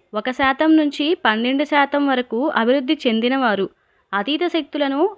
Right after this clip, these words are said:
అష్టసిద్ధుల రూపంలో పొందినారు. యోగి తన రసవిద్యా సిద్ధితో బంగారం స్వయంగా తయారు చేస్తే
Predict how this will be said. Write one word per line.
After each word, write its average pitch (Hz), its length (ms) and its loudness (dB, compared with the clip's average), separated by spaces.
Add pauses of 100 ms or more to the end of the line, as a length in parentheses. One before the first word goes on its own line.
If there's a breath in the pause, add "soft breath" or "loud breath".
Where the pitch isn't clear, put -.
అష్టసిద్ధుల 302 640 0
రూపంలో 285 460 0
పొందినారు. 233 640 -2 (720)
యోగి 285 580 2
తన 311 120 2
రసవిద్యా 277 580 0
సిద్ధితో 254 680 -2
బంగారం 277 600 2
స్వయంగా 277 580 0
తయారు 240 380 2 (120)
చేస్తే 262 560 -2